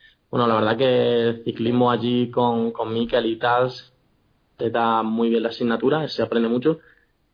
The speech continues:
Y, y nada, y después de eso he estado becado con él, con Mikel en el equipo Movistar, a la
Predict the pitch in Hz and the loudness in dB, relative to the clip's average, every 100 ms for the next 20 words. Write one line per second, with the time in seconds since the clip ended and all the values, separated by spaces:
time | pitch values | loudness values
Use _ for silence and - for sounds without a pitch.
0 | - 135 131 123 120 117 117 117 117 123 | -4 2 4 4 4 4 2 -2 -2 -2
1 | 117 147 139 117 117 120 127 131 143 170 | 0 2 2 2 0 0 2 2 0 2
2 | 165 143 127 120 - 135 127 123 123 123 | 4 4 2 0 -2 0 2 2 2 2
3 | 123 131 127 123 127 156 165 127 117 123 | 0 0 0 0 0 0 -2 -2 0 0
4 | 127 123 120 120 117 120 120 120 117 117 | -2 -2 0 0 0 -4 -4 -2 0 0
5 | 139 147 123 117 - 151 190 - _ _ | 0 2 2 0 -2 -4 -4 -12 _ _
6 | - _ 117 120 117 123 | -20 _ -2 0 0 -2